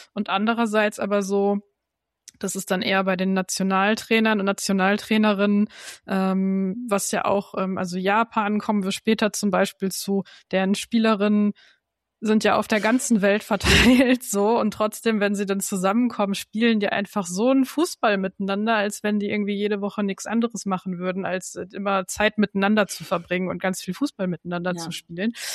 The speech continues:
Speaker 1: Und das dann, äh, irgendwie gemanagt zu bekommen, also, das ist ja auch nicht einfach wahrscheinlich oder halt eine, also eine andere Art von, äh, von Arbeit für einen Nationaltrainer oder Trainerin als,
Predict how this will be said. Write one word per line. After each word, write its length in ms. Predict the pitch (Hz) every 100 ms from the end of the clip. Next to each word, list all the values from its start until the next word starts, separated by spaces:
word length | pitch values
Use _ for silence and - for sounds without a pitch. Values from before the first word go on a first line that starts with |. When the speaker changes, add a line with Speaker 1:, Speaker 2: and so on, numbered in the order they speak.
| - - -
Speaker 1:
Und 180 | 208 190
das 220 | 220 -
dann, 260 | 233 208
äh, 260 | 208 202 196
irgendwie 240 | 208 202 196
gemanagt 580 | 190 190 220 240 - -
zu 360 | - 196 202 190
bekommen, 560 | 196 - 196 190 190
also, 440 | 190 185 180 180 180 - - -
das 140 | - -
ist 180 | 196 -
ja 120 | -
auch 240 | - -
nicht 260 | 202 202 -
einfach 460 | 196 208 - 202
wahrscheinlich 640 | 190 185 - 185 190 185 -
oder 280 | 190 185 190
halt 140 | 190 - 202
eine, 340 | 196 185 202 - _ -
also 180 | 202 196
eine 200 | 196 -
andere 500 | 233 247 220 190 -
Art 260 | 185 196
von, 560 | - - 196 185 185 185 _ _ _ _
äh, 400 | 247 185 180 180 -
von 360 | - 202 185 180
Arbeit 420 | 196 190 190 190
für 180 | - 190
einen 220 | 185 180
Nationaltrainer 1080 | 185 - - 190 190 214 - 202 196 196 190
oder 160 | 190
Trainerin 680 | 190 - 196 190 180 185 185
als, 560 | - 185 - - - -